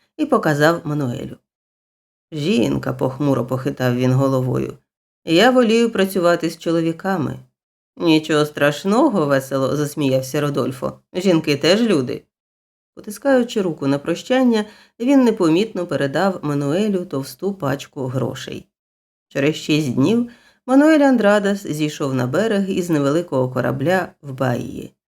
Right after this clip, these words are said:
Намагаючись не привертати до себе уваги, він сів на автобус і поїхав у центр міста.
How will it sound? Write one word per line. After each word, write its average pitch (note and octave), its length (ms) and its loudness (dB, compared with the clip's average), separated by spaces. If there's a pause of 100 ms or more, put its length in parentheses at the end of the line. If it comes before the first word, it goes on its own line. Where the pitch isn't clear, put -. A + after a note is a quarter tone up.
(420)
Намагаючись A3+ 760 2
не G3 120 -2
привертати F3+ 640 -2
до C3+ 140 -2
себе D3+ 280 -2
уваги, A3+ 560 2 (340)
він C4+ 240 4
сів C#3 280 0
на D3+ 160 2
автобус A#3+ 520 -2
і G3+ 80 -6
поїхав F3+ 600 -2
у D3 60 -8
центр C#3 480 -4
міста. - 500 -8